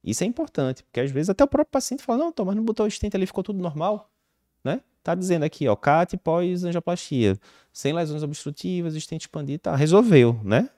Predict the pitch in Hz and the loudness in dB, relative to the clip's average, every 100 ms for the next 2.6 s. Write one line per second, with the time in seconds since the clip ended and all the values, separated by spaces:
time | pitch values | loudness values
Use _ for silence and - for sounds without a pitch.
0 | _ 302 208 143 131 80 73 - _ _ | _ -4 -2 0 -2 -4 -8 -12 _ _
1 | _ _ 131 147 - 131 196 190 - 160 | _ _ -6 -6 -6 -8 -4 -4 0 2
2 | - - - 123 202 262 | 2 0 4 6 4 0